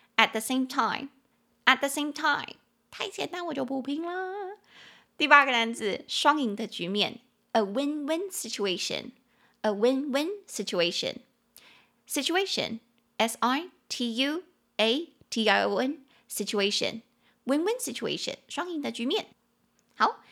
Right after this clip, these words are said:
讲完了句子跟单字，我们就来练习题哦。一样有三题练习题，请大家先试着把这三个中文翻成英文写出来，然后再试着念出来。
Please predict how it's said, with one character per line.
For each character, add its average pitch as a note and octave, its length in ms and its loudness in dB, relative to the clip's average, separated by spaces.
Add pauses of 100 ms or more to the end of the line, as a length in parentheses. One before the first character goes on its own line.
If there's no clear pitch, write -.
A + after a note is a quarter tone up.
(140)
讲 A3 180 6
完 A3 220 2
了 A3 140 2
句 A#3+ 140 -4
子 A#3+ 80 -2
跟 G#3 140 0
单 G#3 220 -2
字， G#3 120 -2
我 F#3+ 80 2
们 F3+ 100 -4
就 G3 120 -2
来 E3 140 6
练 G3+ 280 0
习 G3 200 -4
题 G3+ 200 -4
哦。 F#3 220 2
一 G#3+ 120 -4
样 A#3 200 0
有 F3+ 180 -2
三 C4+ 380 2
题 B3+ 160 -4
练 A3+ 220 0
习 A3+ 140 -2
题， G3+ 300 -2
请 G3+ 160 -6
大 F#3 160 4
家 G3 160 0
先 A3+ 240 -2
试 C#4 200 -2
着 D3 260 -4
把 - 160 0
这 G3 240 -4
三 G#3 300 -4
个 F#3 180 -2
中 C#4 180 0
文 B3+ 220 -2
翻 B3+ 160 0
成 B3+ 100 -2
英 A#3+ 140 0
文 G#3 180 -2
写 G#3+ 200 0
出 G4+ 160 0
来， F#4 240 0 (320)
然 G#3 120 2
后 G#3 60 -2
再 A3+ 140 -4
试 A3 180 -4
着 - 300 -2
念 G#3 180 0
出 - 180 -8
来。 - 200 -4